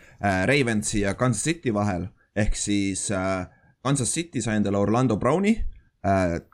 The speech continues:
selle aasta teise raundi piki ja kuue-, ja selle aasta kuuenda raundi piki Ravensist. Ja siis Ravens sai vastu selle aasta Kansas City esimese raundi piki, kolmanda raundi piki, neljanda raundi piki ja järgmise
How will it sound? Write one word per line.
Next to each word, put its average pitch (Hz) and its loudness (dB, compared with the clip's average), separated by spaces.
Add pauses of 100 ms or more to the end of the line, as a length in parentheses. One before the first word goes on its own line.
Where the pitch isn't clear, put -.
(120)
selle 151 2
aasta 123 2
teise 135 2
raundi 110 2
piki 165 2 (400)
ja 95 0
kuue-, 147 4
ja 107 4 (100)
selle 123 2
aasta 110 -4
kuuenda 123 2
raundi 98 0
piki 98 0
Ravensist. 151 -2 (260)
Ja 101 2
siis 107 2
Ravens 123 2
sai 107 0
vastu 123 -2
selle 117 2
aasta 95 -4 (180)
Kansas 117 0
City 131 -4
esimese 123 -2
raundi 147 0
piki, 175 -4 (320)
kolmanda 113 4
raundi 139 4
piki, 156 2 (340)
neljanda 135 4
raundi 113 4
piki 110 2 (320)
ja 107 6
järgmise 117 2